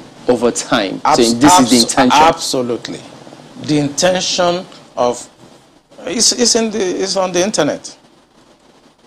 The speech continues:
Speaker 2: So it's not even about the people we interrogated. The intention is to Islamize Nigeria and practice Sharia.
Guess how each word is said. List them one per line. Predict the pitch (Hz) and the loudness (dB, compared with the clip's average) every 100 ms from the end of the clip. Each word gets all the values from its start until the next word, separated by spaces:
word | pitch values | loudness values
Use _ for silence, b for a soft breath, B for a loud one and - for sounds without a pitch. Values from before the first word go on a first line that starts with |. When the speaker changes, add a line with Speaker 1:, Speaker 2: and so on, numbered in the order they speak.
| - - | -14 -4
Speaker 2:
So | - | 2
it's | 160 233 | 2 4
not | 214 | 2
even | 196 185 | 2 0
about | 143 127 120 | 2 2 0
the | 120 | -4
people | 113 156 160 | -6 -2 -2
we | 156 165 | 2 0
interrogated. | 156 127 110 107 120 110 101 82 - B B - | 0 0 -2 -2 -6 -6 -8 -10 -14 B B -4
The | 165 | -2
intention | 180 - 226 240 262 - 120 110 | -2 -4 -2 2 2 0 -8 -6
is | 123 - | -8 -8
to | 139 | -8
Islamize | 139 143 143 170 160 | -8 -6 -4 -4 -4
Nigeria | 160 160 226 - - _ _ _ _ _ _ _ _ _ _ _ _ _ _ - | -8 -6 -8 -12 -18 _ _ _ _ _ _ _ _ _ _ _ _ _ _ -6
and | 110 139 135 131 | 0 2 2 2
practice | 160 165 170 | 0 2 0
Sharia. | - 143 165 156 | 0 2 4 2